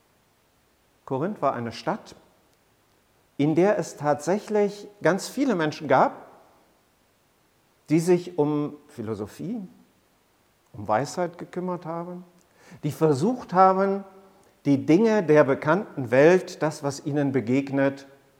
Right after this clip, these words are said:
zu durchdringen. Also im Grunde genommen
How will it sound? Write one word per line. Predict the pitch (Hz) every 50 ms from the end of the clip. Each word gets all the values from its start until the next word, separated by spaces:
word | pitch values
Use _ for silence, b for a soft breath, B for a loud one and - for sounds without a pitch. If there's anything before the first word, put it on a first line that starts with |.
| _ _ _ _ _ _ _ _ _ _ _ _ _ _ _
zu | - - 139 147
durchdringen. | 123 143 143 139 139 - - - 131 135 131 113 95 87 90 - - _ _ _ _ _ _ _ _ _ _ _ _ _ _ _ _ _ _ _ _ _ _ _ _ _ _ _ _ _ _ _ b b b b b b _
Also | - 117 123 123
im | 117 113
Grunde | 107 123 151 175 170
genommen | 147 147 135 131 127 135 139 139 139 139